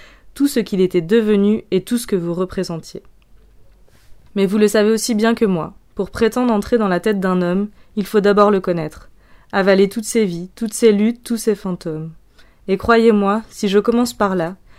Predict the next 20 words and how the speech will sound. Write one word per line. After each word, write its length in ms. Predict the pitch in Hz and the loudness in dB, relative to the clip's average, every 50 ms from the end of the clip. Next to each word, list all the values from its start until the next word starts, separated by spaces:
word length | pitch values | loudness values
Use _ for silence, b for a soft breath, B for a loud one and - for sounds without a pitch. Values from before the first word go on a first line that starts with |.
| b b b | b b b
si 200 | - - 220 202 | -8 -4 0 2
j'abats 260 | 202 214 196 202 202 | 2 4 4 4 4
déjà 300 | 196 220 233 226 254 254 | 4 2 2 2 2 2
la 120 | 240 214 196 | 2 0 0
carte 280 | - 233 220 - - | -2 -4 -4 -2 -4
du 180 | 208 180 180 170 | -4 -2 -4 -6
père, 400 | - - 180 175 190 208 - _ b b b b b b b b - | -4 -4 -4 -4 -4 -6 -10 _ b b b b b b b b -6
je 100 | 202 202 | -2 0
n'arriverai 420 | 196 196 208 202 190 196 196 185 | 2 2 2 2 2 2 0 0
plus 160 | - - 247 | 2 2 2
à 80 | 233 214 | 4 4
vous 160 | 208 196 185 | 4 2 2
raconter 460 | 185 196 202 202 202 196 190 220 220 | 0 0 0 0 -2 -2 -2 -4 -4
ce 100 | - - | -4 -4
que 160 | 190 - 185 | -4 -2 -2
je 120 | 170 170 170 | -2 -2 -4
m'apprête 360 | 175 175 180 - - 190 190 | -4 -6 -6 -6 -6 -4 -2
à 80 | 190 180 | -2 -2
vous 140 | 170 165 | -2 -4
raconter. 480 | 160 156 156 - 165 151 - - 143 | -6 -8 -8 -8 -10 -10 -10 -12 -14